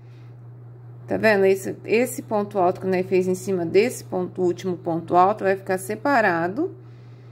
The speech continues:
Vou ficar com seis pontos altos e esse último aqui, que é o sétimo, também vai ficar separado, não vai ter aumento nesses daqui, tá? Ó,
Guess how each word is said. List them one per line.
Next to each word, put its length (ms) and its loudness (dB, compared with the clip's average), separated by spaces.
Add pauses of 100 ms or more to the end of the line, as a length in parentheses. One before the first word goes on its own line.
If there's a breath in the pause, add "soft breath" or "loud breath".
(220 loud breath)
Vou 160 2
ficar 260 4
com 140 -4
seis 380 2
pontos 400 -4
altos 340 0
e 80 -4
esse 320 -2
último 380 -2
aqui, 220 -6
que 120 -2
é 60 6
o 80 6
sétimo, 560 0
também 300 -2
vai 100 -2
ficar 220 0
separado, 580 2
não 260 -2
vai 140 0
ter 140 -6
aumento 500 0
nesses 340 -2
daqui, 400 0
tá? 240 0
Ó, 200 0